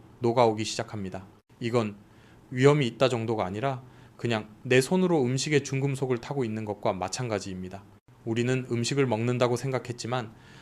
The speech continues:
사실은 캔에서 녹아나온 주석 같은 중금속을 함께 먹고 있었던 겁니다. 그럼 어떻게 보관해야 할까요? 이건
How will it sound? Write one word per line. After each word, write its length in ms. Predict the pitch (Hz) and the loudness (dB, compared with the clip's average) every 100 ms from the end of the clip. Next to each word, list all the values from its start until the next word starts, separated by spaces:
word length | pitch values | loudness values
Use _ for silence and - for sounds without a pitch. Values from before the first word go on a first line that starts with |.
| - | -20
사실은 500 | - 127 - 135 123 | -2 0 2 0 0
캔에서 380 | - 160 156 147 | 0 0 2 2
녹아나온 440 | 120 131 123 117 | 2 2 2 0
주석 300 | 117 127 127 | -2 -4 -2
같은 320 | 123 - 127 | -2 -2 -4
중금속을 640 | 120 120 117 123 120 120 127 | -4 -4 -2 -2 -2 -2 -2
함께 240 | 151 151 | 0 0
먹고 260 | 123 98 113 | 0 0 -2
있었던 380 | - 110 107 101 | -4 -6 -6 -6
겁니다. 420 | 98 95 95 95 - _ _ | -8 -6 -10 -12 -20 _ _
그럼 380 | - 127 113 101 - - - - | -4 -2 0 -4 -12 -20 -20 -14
어떻게 340 | - 113 127 120 | -4 -2 0 -2
보관해야 400 | 113 110 107 104 | 0 0 2 0
할까요? 360 | 95 101 143 - - - - - - | -2 -4 -6 -8 -20 -20 -20 -20 -8
이건 340 | 120 131 117 | 0 0 0